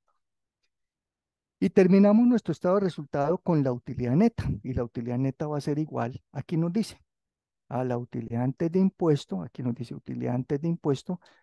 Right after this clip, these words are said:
menos el impuesto de renta. Utilidad antes de impuesto menos impuesto de renta. Y esto mismo para el año dos.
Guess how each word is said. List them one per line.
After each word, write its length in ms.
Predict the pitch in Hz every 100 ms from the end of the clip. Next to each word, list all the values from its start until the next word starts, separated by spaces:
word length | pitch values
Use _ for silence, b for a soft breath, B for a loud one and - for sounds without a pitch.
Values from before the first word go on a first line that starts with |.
| _
menos 560 | 156 185 180 180 196 -
el 160 | 175 147
impuesto 640 | 120 120 123 123 - - 113
de 140 | 117
renta. 480 | 127 101 - - - _ _ _
Utilidad 500 | - 139 123 120 123
antes 220 | 131 147
de 60 | 165
impuesto 540 | 175 156 139 - 170 b b _
menos 320 | 127 123 113
impuesto 500 | 110 - 113 95 -
de 100 | 110
renta. 380 | - - _ - _ _ _ _ _ _ _ _ _ _ _ _ -
Y 140 | 135
esto 240 | 151 175
mismo 420 | 170 196 - 233 - _ _ _ _
para 280 | 117 117 117
el 100 | -
año 320 | - - -
dos. 340 | 52 - -